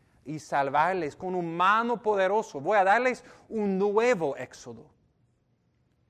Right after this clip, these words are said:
Y en capítulos cincuenta y seis hasta sesenta y seis,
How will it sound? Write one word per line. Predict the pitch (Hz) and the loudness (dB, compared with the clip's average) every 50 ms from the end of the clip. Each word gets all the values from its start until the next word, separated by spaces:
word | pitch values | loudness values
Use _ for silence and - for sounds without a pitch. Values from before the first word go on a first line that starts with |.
| _ _ _ _ _ _ - | _ _ _ _ _ _ -10
Y | 135 156 180 | -6 -4 -2
en | 190 190 185 | -2 -2 0
capítulos | - 180 165 - - 233 247 - - 277 269 277 240 | 0 0 0 0 -2 -6 -6 -4 -4 -2 -2 -2 -4
cincuenta | - - 202 180 170 - - 190 190 214 208 208 226 214 208 | -4 -6 -6 -6 -6 -4 -4 -4 -4 -4 -6 -6 -6 -4 -4
y | 196 175 | -4 -8
seis | - - - - 233 185 139 131 139 151 - - - | -10 -12 -6 -4 -2 -2 -2 -2 -4 -6 -10 -12 -6
hasta | 151 156 160 - - 165 | -4 -4 -4 -4 -6 -12
sesenta | - - - 185 170 160 - - - 220 240 285 302 277 - 160 135 127 123 | -12 -10 -8 -6 -6 -8 -8 -10 -8 -6 -6 -6 -6 -6 -4 -2 -2 -2 -4
y | 123 | -6
seis, | 117 - - 131 127 127 143 151 - | -10 -12 -12 -10 -10 -10 -10 -12 -16